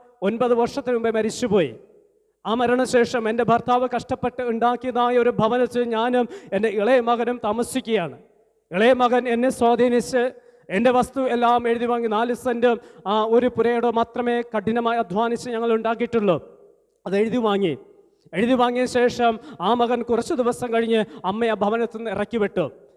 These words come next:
രണ്ടാമത്തെ മൂത്ത മകൻ്റെ അടുക്കലേക്ക് പോയി. മൂത്ത മകൻ പറഞ്ഞു, "നീ," ആ, ഇങ്ങനെയാ പറഞ്ഞത്, "നീ മ-, ഇളയ മകനല്ലേ നിൻ്റെ വസ്തു എഴുതി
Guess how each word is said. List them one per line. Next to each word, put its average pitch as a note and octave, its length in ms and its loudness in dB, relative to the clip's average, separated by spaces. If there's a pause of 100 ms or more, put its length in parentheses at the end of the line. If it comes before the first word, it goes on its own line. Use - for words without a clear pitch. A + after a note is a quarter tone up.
(140)
രണ്ടാമത്തെ A#3+ 640 2
മൂത്ത A#3+ 280 0
മകൻ്റെ B3 320 0
അടുക്കലേക്ക് B3 540 0
പോയി. A3+ 160 4 (280)
മൂത്ത A3+ 260 2
മകൻ A#3+ 260 0
പറഞ്ഞു, A#3+ 340 4 (340)
"നീ," G#3 80 2 (580)
ആ, - 20 2 (240)
ഇങ്ങനെയാ C4+ 320 0
പറഞ്ഞത്, B3 320 0 (340)
"നീ A#3 100 4 (400)
മ-, G#3 200 0
ഇളയ A#3+ 260 4
മകനല്ലേ B3 440 0
നിൻ്റെ A3+ 260 -2
വസ്തു - 220 0 (120)
എഴുതി A#3+ 200 -2